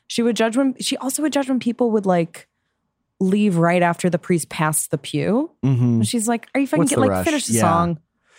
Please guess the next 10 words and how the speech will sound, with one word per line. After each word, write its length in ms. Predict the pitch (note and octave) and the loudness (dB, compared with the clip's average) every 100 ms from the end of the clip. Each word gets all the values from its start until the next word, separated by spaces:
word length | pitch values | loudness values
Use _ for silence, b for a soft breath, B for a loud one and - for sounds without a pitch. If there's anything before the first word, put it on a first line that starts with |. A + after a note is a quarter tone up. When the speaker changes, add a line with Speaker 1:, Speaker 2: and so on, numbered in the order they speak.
| B B B | B B B
Speaker 2:
That 180 | F3+ G3+ | -2 0
was 120 | A3 | 2
always 200 | A3 F#3 | 2 2
my, 320 | D3+ D3+ D3 - | 2 2 0 0
my 280 | B2 B2+ C#3 | 0 2 0
parents 560 | - D3+ D3+ D3 - | 0 0 2 2 -2
judged 440 | A#2 A#2 A#2+ A2+ - | -4 -2 0 -2 -4
people 260 | C3 B2+ | -4 -2
who 340 | G2+ A#2 G#2 - _ _ | 0 0 -2 -6 _ _
parked 680 | - - A#2 A2 - - | -16 -4 -2 -2 -4 -14